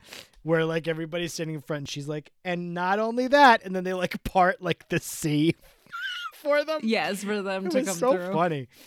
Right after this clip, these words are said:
Speaker 1: Uh, so Jimmy and Trina were there. That was great. Nice to see them. Happy to see them.
Speaker 2: Mm-hmm.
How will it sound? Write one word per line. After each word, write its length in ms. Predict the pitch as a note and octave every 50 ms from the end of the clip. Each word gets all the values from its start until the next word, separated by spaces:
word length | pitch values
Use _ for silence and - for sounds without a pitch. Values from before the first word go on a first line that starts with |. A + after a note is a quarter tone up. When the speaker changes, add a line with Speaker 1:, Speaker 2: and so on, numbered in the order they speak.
| - _ _ _ -
Speaker 1:
Uh, 340 | F3+ E3+ E3 E3+ D#3+ D#3 C#3+
so 220 | C#3+ - F3+ F3 E3+
Jimmy 340 | D3+ C3+ F3+ G3 G3 G3+ G3
and 120 | F#3+ E3+
Trina 360 | - - F3+ F3+ F3 E3+ E3 D#3
were 140 | C#3+ C#3+ C#3
there. 420 | C3+ C3+ B2+ B2 B2 B2 B2 - - -
That 180 | E3 E3+ F#3
was 160 | D#3 D3+ - -
great. 400 | - G#2 F#2+ F#2 G2 G#2+ _ D3+
Nice 220 | D#3 E3+ F3 -
to 100 | - D#3
see 200 | C#3 - - A2 G#2
them. 160 | F#2 A2 A#2
Happy 400 | G#2+ - D3+ F3 F#3+ - A#2 G2+
to 80 | D#2+ D#2
see 180 | - - - _ _
them. 200 | - - G#2 B2 _ _ F#3
Speaker 2:
Mm-hmm. 240 | F#3 F#3 F#3 F3+